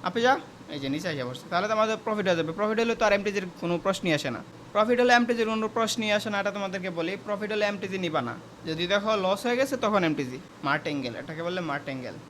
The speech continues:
এই যে এটা উপরে যেতেছে, এটা উপরে যাবে, এখানে দুই দলের প্রেশার আছে, বায়ার and সেলার দুই দলের প্রেশার আছে। যা উপরে যা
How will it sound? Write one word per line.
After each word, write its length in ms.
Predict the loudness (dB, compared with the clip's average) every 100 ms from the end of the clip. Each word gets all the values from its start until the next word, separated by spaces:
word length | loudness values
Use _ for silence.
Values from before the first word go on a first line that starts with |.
| -4
এই 100 | 2
যে 80 | 4
এটা 120 | 4
উপরে 220 | 2 2
যেতেছে, 280 | 2 -2 -2
এটা 120 | -2
উপরে 260 | 2 2 6
যাবে, 300 | 6 6 4
এখানে 380 | 2 -2 -4
দুই 200 | -2 -4
দলের 300 | -2 -2 -2
প্রেশার 300 | -2 -4 0
আছে, 300 | -2 -2 -8 -8 -16 -20 -20 -14
বায়ার 420 | 0 2 2 2 0
and 100 | -2
সেলার 260 | -4 -2
দুই 120 | -2
দলের 320 | -2 -2 -4 -4
প্রেশার 300 | -6 -4 -6
আছে। 180 | -8 -10 12
যা 160 | 12
উপরে 260 | 12 12 12
যা 220 | 12